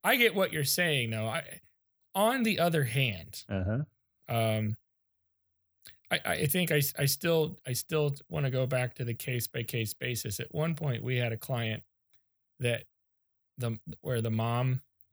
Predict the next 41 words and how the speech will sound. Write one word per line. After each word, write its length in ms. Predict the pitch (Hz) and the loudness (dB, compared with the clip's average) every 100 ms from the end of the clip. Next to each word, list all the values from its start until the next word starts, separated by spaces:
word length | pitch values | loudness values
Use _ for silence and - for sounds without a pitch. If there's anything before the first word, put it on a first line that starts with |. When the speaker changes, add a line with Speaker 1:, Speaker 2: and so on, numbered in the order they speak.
| _ _ _ | _ _ _
Speaker 1:
wanted 220 | 120 123 | -4 0
all 120 | 117 117 | 0 0
these 200 | 120 - | 0 -2
photos 380 | 123 117 117 | 0 0 0
done 220 | - 120 117 | -2 -2 -2
of 100 | 104 | -2
her 100 | 110 | -6
kids. 440 | - 120 110 - | -4 -4 -2 -4
She 200 | - 131 | -2 0
didn't 200 | 127 - | -2 -2
wanna 200 | 123 113 | -2 -2
be 140 | 113 113 | 0 -2
in 100 | 101 | -2
the 80 | |
photos. 580 | 95 - 95 101 131 - - _ - | -4 -4 -2 -2 -4 -8 -12 _ -8
Speaker 2:
Mm. 240 | 101 95 92 - _ _ - | -4 -4 -6 -12 _ _ -4
Speaker 1:
And 120 | 123 | -4
of 100 | 113 | -2
course, 360 | - 117 - - | 0 0 0 0
we, 220 | 120 127 _ - - - | -2 -2 _ -20 -18 -4
we 140 | 135 | -2
do 140 | 139 135 | 0 0
what 140 | 127 | 0
we 100 | 123 | -4
can 320 | - 127 120 113 | -4 -2 0 -2
to 140 | 113 | 0
encourage 840 | 107 110 - 123 117 113 - - _ _ _ _ _ _ _ | 0 -2 -2 0 0 0 -4 -8 _ _ _ _ _ _ _
the 60 | - | -10
parents 460 | - 127 120 113 - | -4 -2 -2 -4 -6
to 80 | 117 | -4
be 120 | 117 | -2
in 120 | 113 | -2
the 60 | 101 | -2
photos 460 | 127 123 113 107 | -2 -2 -2 -2
as 180 | 107 104 | -4 -4
well. 440 | 120 139 104 120 - _ _ _ _ _ _ _ | 0 0 0 -2 -6 _ _ _ _ _ _ _
So 180 | - - | -4 -2
we, 220 | 123 127 - - | -2 -4 -8 -4
we 180 | 131 123 | -4 -4
coaxed 420 | - 151 147 - - | -2 -2 -2 -4 -2
her, 340 | 110 120 - | -2 -2 -4